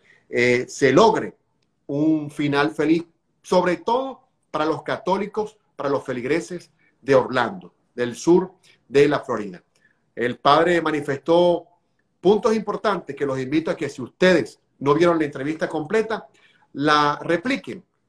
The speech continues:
para que otras personas también puedan verla y puedan brindarle la solidaridad a quien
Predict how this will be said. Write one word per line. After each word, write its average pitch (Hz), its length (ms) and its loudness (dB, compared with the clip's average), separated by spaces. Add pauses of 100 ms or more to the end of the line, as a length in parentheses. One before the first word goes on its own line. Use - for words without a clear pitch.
(960)
para 143 240 2
que 160 80 -4
otras 165 220 -4
personas 165 340 -8
también 160 280 -4
puedan 170 260 -2
verla 151 420 -6 (340)
y 147 100 -8
puedan 147 280 2
brindarle 143 480 0
la 143 160 -2
solidaridad 170 760 2 (600)
a 127 180 -4
quien 143 500 -2